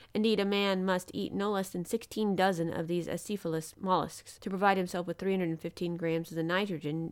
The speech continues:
necessary for his daily diet. On the twenty-fifth of December, the Nautilus sailed into the midst of the archipelago of the New Hebrides, discovered by Quiros in sixteen oh six, explored by Bougainville in seventeen sixty-eight,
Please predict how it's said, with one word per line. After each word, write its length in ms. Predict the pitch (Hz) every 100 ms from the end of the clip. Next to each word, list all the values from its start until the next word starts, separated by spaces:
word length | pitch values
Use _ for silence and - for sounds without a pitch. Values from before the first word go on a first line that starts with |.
| -
necessary 580 | 190 190 185 - 156 151
for 160 | 175
his 220 | 170 170 - -
daily 300 | - 180 180
diet. 400 | 175 180 180 - - -
On 120 | 240
the 80 | 240
twenty-fifth 580 | 240 - 285 330 254 226
of 80 | 202
December, 500 | 190 - 175 175 214 - -
the 80 | 226
Nautilus 420 | 233 247 285 311
sailed 460 | - 220 175 175 196
into 220 | 196 196
the 100 | 190
midst 240 | 175 -
of 60 | 214
the 120 | -
archipelago 760 | 196 190 220 190 175 170 175 -
of 140 | 180
the 180 | 175 175 -
New 160 | 202 214
Hebrides, 640 | 196 180 185 160 - - - - - - - - - -
discovered 500 | 190 - 226 233 220
by 240 | 185 170 -
Quiros 640 | - 262 214 175 190 - - -
in 200 | 196 190
sixteen 440 | - 175 - 180
oh 40 |
six, 440 | 180 - - - -
explored 460 | - - 214 220 220
by 160 | 190
Bougainville 800 | 170 180 208 214 196 175 190 226 -
in 160 | 202
seventeen 540 | 185 - 214 208 - 175
sixty-eight, 640 | 175 - 180 165 175